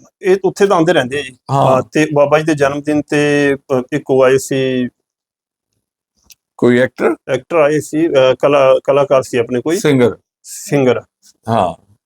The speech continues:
Speaker 2: ਤੇ ਕੋਈ ਨਹੀਂ, ਉਹ ਨਾਮ ਨਹੀਂ ਆਪਾਂ, ਕੋਈ
Speaker 1: ਹਾਂ।
Speaker 2: ਨਹੀਂ, ਵੱਡੇ ਵੱਡੇ ਸਿੰਗਰ ਆਉਂਦੇ ਆ, ਮੀਨਸ
Speaker 1: ਹਾਂ।
Speaker 2: ਵੱਡੇ ਵੱਡੇ ਕਰੈਕਟਰ
Speaker 1: ਉਹਨਾਂ
Speaker 2: ਆਉਂਦੇ
Speaker 1: ਨੇ
Speaker 2: ਆ।
Speaker 1: ਉਸ ਦਿਨ ਜਨਮ ਦਿਨ ਤੇ ਮਤਲਬ ਇੱਕ ਬੜੀ ਸੇਵਾ ਕੀਤੀ, ਉਹ ਆਪ ਚ-, ਨੰਗੇ ਪੈਰ ਸੇਵਾ ਕਰ ਰਹੇ ਸੀ।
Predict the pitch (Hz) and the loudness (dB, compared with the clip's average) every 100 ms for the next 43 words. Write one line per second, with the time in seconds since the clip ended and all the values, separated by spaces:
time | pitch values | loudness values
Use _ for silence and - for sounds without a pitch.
0 | _ _ _ _ - - - 170 208 233 | _ _ _ _ -20 -18 -8 -2 0 2
1 | 240 226 180 160 156 - 185 170 185 156 | 2 2 2 0 0 0 -4 -2 -2 0
2 | 165 175 170 165 170 175 160 151 156 151 | -4 0 0 0 0 -2 -2 0 2 2
3 | 143 147 143 143 135 139 139 139 143 139 | 2 -2 -2 -8 -14 -2 0 0 0 0
4 | - 139 131 143 143 - - - - 143 | -2 -4 0 2 2 0 -4 -6 -6 -4
5 | 135 135 135 127 135 - 139 135 135 139 | 0 0 -2 -6 -8 -2 -2 0 0 -2
6 | 135 131 170 - 131 117 - - 110 - | 0 2 2 2 0 0 -2 -14 -16 -6
7 | 143 131 139 - 143 135 123 131 127 139 | 0 4 2 -2 -12 -10 -6 -6 -2 0
8 | 135 131 131 127 123 117 113 117 - 131 | 2 0 2 0 0 -2 -2 -4 -4 -12